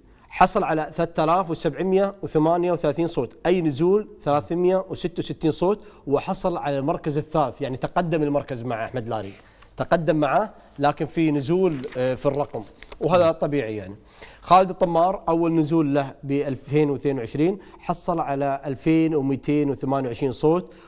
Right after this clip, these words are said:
Speaker 1: وهو المركز العاشر و، آه، لأول نزول. في ألفين وثلاثة وعشرين حصل ع-، حصل على ثلاثة آلاف وخمسمية وخمسة وسبعين صوت،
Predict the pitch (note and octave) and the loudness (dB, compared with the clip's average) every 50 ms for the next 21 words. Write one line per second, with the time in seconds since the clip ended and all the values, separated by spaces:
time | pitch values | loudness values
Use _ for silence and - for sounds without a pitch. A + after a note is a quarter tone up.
0 | - - D3 C#3 D3 D3+ D3 C#3 D3 D3+ D3 - C#3+ C3 C3+ B2 G#2+ B2+ C#3+ D3 | -10 -4 -2 2 2 2 2 2 0 -2 -2 -4 -6 -6 -6 -4 0 2 2 2
1 | - - D#3 D#3 E3 - - - - - - - _ _ - C3 C3+ C3+ C3+ C3+ | 0 0 -4 -4 -4 -6 -16 -20 -20 -20 -20 -20 _ _ -4 0 0 2 2 0
2 | C3 C3 C3+ - B2+ B2 A#2+ A#2+ A#2+ A#2+ A#2+ A#2+ A2+ G#2 G2 F2+ E2 F2 C3+ C3+ | 0 -2 -6 -8 -6 -4 -4 -4 -4 -4 -6 -8 -10 -10 -12 -14 -14 -12 -12 -8
3 | B2 C#3 C#3 D3+ D#3 D3+ D3 D3 C3 C3 C3+ B2+ C#3+ D#3+ F3 F3+ F3+ - - - | -2 0 2 2 2 2 2 0 0 -2 -2 -2 0 2 0 0 -2 -6 -18 -20
4 | - - - - E3+ E3 D#3 D3 - F#3+ G3+ G#3+ G3+ F3+ D#3 F3+ F3 E3+ D3 E3 | -20 -6 0 0 2 2 2 0 2 4 4 4 4 2 0 0 0 0 0 0
5 | C#3+ D3 - D#3+ E3 F3+ G#3 - - - - - F3+ F3+ - - F#3 E3+ D#3+ D3 | -2 -2 0 0 0 0 0 -2 -6 -10 -8 -6 -6 -6 -4 -2 -2 0 0 -2
6 | D#3 D3+ - - F#3 F3+ - F#3 E3 E3 A#2+ C#3+ D3 C#3+ C3+ - D3+ D3 - - | -2 -4 -6 -6 -6 -4 -2 -2 -2 -2 -2 -2 0 0 0 0 -2 -2 -2 -2
7 | D#3 C#3+ D3 D#3+ F3 F3 D#3 E3 C#3+ - D3 C#3 - - F3+ F3+ F3 E3+ E3 D3 | -2 0 2 2 2 0 -2 -4 -6 -6 -6 -6 -4 -4 -2 0 2 2 2 0
8 | - F3+ F3 D#3+ - - - D#3 C#3 D3+ D#3+ D3+ - E3+ E3+ G3 G#3 G#3 - | -2 -2 -4 -4 -6 -6 -6 -4 -2 -2 -2 -2 0 0 0 0 0 -2 -6